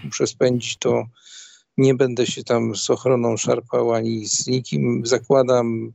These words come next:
bo potem się na mnie dziwnie patrzą. Miałem taką sytuację, że wszedłem bez, e,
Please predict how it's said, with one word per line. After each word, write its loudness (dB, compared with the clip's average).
bo 2
potem 4
się -6
na 2
mnie 2
dziwnie -2
patrzą. -2
Miałem 0
taką -6
sytuację, 0
że -4
wszedłem -2
bez, 0
e, 2